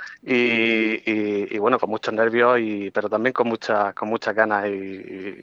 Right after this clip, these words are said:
de, de, bueno, pues de, de subirme a, a ese, <laughs> a ese, eh, atril y, y, y poder manifestar, pues, lo que llevo ya, eh, un par de meses, pues, eh, eh, calculando dentro de mi cabeza y,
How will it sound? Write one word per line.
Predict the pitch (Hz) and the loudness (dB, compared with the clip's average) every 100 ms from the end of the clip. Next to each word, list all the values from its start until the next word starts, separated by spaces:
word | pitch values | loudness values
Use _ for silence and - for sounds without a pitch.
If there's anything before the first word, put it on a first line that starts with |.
| - 95 | -12 -10
de, | 95 92 | -8 -8
de, | 98 98 95 - | -6 -6 -8 -10
bueno, | - 98 | -8 -6
pues | 101 98 | -6 -4
de, | 98 98 | -6 -2
de | 110 | -2
subirme | - 123 123 117 | 0 0 2 4
a, | 113 - - - - | 2 0 -8 -12 -6
a | - 117 | 2 2
ese, | - 123 113 113 | 4 2 4 4
<laughs> | - - - - - | 2 2 0 -4 0
a | |
ese, | 123 - 117 110 - - - - | 0 4 2 2 -4 -8 -8 -4
eh, | 127 117 113 110 110 107 107 | 2 4 6 4 4 2 2
atril | 117 110 123 127 120 | 2 4 4 4 2
y, | 113 107 104 107 117 | 2 0 -2 -4 -2
y, | 113 | 0
y | |
poder | 113 117 | 4 6
manifestar, | 127 123 - 113 120 | 6 4 2 2 4
pues, | - 117 - - - | 4 0 -2 -6 0
lo | 110 | 2
que | 110 | 4
llevo | 123 120 | 4 6
ya, | 117 120 110 - - - | 6 6 4 0 -10 0
eh, | 117 | 2
un | 110 107 | 2 0
par | - 120 | 2 2
de | 110 | 2
meses, | 110 110 120 - | 0 2 0 0
pues, | 113 107 104 107 - - | 2 2 2 -2 -6 -2
eh, | 120 107 - - - - - | -2 -4 -8 -14 -16 -14 -8
eh, | - - 104 101 113 - | -6 -4 -6 -8 -10 0
calculando | 123 113 117 131 123 123 | 2 4 6 6 6 2
dentro | 120 120 | 2 4
de | 110 | 4
mi | 113 | 2
cabeza | 110 117 131 - 120 113 | 4 6 6 6 6 6
y, | 110 107 | 2 -2